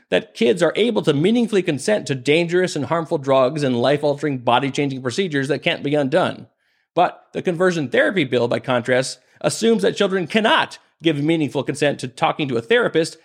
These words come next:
about their struggles with same-sex attraction. It assumes that kids must be protected from any discussion that is aimed at helping the child influence or alter those attractions or to live in congruity with their God-given sex. So, according to the left, as embodied in these two bills, a person's sex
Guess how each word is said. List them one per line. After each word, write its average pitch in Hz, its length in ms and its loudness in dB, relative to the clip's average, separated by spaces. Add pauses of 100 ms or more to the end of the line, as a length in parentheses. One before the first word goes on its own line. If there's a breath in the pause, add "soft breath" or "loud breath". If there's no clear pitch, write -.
(120 soft breath)
about 156 200 0
their 175 100 -2
struggles 139 340 0
with 151 140 -4
same-sex 123 440 -4
attraction. - 600 -4 (380)
It 185 80 -2
assumes 214 300 2
that - 140 -2
kids 180 220 0
must 190 160 0
be 214 80 -2
protected 208 560 -4
from 175 180 -4 (120)
any 330 160 2
discussion 117 500 -2 (240 soft breath)
that 156 100 0
is 147 140 -2
aimed 202 220 0
at 151 80 -8
helping 196 260 0
the 165 80 -2
child 160 300 2
influence 170 560 -2 (180 soft breath)
or 156 180 -2
alter 214 240 2
those 123 200 2
attractions 117 580 -2 (240 soft breath)
or 147 200 0
to 147 100 0
live 170 240 2
in 151 100 -4
congruity 143 420 0
with 139 140 0
their 156 120 -4
God-given 113 500 0
sex. - 420 -2 (320)
So, 160 340 0
according 214 300 2
to 165 80 0
the 135 80 0
left, 185 380 0
as 147 180 -2
embodied 151 480 0
in 151 220 -4
these 143 160 -2
two 135 120 -2
bills, 135 320 2
a 127 60 -4
person's 156 380 -4
sex - 480 -2